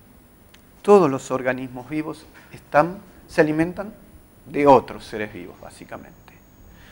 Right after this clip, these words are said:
Eh, mayor o menor medida,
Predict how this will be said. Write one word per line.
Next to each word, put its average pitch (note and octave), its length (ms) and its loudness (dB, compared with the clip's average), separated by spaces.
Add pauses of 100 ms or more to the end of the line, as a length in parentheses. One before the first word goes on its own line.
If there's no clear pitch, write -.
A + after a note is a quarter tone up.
(720)
Eh, G2+ 400 -10
mayor C#3+ 420 6
o C3+ 60 8
menor A#2+ 320 -8
medida, D3+ 520 -6